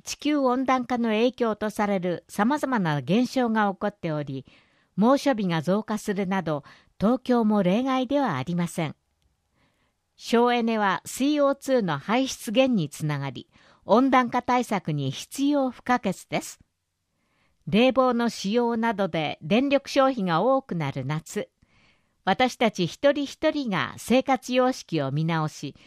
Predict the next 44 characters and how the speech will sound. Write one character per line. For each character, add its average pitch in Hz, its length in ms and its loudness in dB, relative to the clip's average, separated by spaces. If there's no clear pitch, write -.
無 277 180 4
理 277 140 2
な 254 180 0
く 147 300 -4
省 247 340 2
エ 262 140 2
ネ 247 180 0
に 233 160 0
取 151 160 -4
り 180 100 -2
組 185 240 2
み 180 40 4
ま 175 120 2
し 180 160 -2
ょ 156 260 0
う。 - 1000 -20
簡 285 240 4
単 285 280 2
に 254 160 -2
で 226 140 2
き 233 140 -4
る 156 300 0
夏 185 340 0
の 294 180 2
省 180 360 0
エ 151 140 -2
ネ。 131 200 -8
白 220 280 2
熱 294 300 0
電 277 220 4
球 170 220 -2
を 139 260 -2
エ 190 160 2
ル 269 160 2
イ 294 200 0
ー 226 60 -8
デ 262 80 -2
ィ 262 140 0
ー 214 40 -4
電 254 220 2
球 151 260 -2
に 131 220 -8
交 147 200 -2
換。 131 420 -6